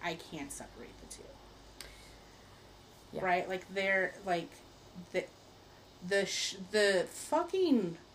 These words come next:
Speaker 1: child grooming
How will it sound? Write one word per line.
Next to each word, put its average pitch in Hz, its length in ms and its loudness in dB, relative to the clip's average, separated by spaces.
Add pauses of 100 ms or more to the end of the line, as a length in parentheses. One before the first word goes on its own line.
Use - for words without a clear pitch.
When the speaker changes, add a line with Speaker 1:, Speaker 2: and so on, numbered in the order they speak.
(1400)
Speaker 1:
child 254 920 4 (280)
grooming 165 680 -2